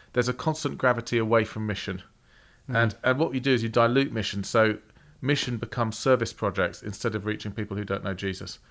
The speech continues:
Speaker 2: Hmm.
Speaker 1: So to me, when we say out, we mean, when we're talking about up and out, when we say out, we mean, uh, people who don't know Jesus. We don't mean folks in the church who need a bit of support and help.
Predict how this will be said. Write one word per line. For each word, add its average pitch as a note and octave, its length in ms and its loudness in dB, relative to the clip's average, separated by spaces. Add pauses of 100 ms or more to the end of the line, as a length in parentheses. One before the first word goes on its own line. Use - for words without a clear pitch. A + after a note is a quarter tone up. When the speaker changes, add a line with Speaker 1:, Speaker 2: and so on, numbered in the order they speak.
(160)
Speaker 2:
Hmm. B2+ 160 0
Speaker 1:
So A2 160 2
to C3+ 140 -4
me, D3+ 140 4
when C3 140 4
we B2 80 2
say A2+ 300 -2
out, G2+ 420 -2 (220)
we A2 140 -2
mean, G2+ 440 0 (260)
when A2+ 120 -6
we're A#2 40 -4
talking A#2 240 -4
about A#2 140 -2
up G#2+ 200 -2
and G#2+ 120 -2
out, F2+ 300 -2
when A#2 100 -4
we A#2+ 60 -2
say A2+ 240 -4
out, G#2+ 300 0
we G#2 100 -2
mean, G2+ 420 0 (580)
uh, G#2 200 0 (600)
people B2 260 -2
who A2 100 0
don't G#2 260 0
know G2+ 120 0
Jesus. F#2 500 -6 (160)
We G#2+ 80 -6
don't A#2+ 300 2
mean G2 340 0 (460)
folks A#2 260 2
in G#2 80 -4
the G#2 80 -2
church G2+ 320 0
who G2+ 60 -6
need G2 160 -2
a F#2+ 40 -2
bit F#2+ 140 -4
of F#2 80 -8
support F#2+ 340 -8
and F#2 100 -6
help. F#2 280 -8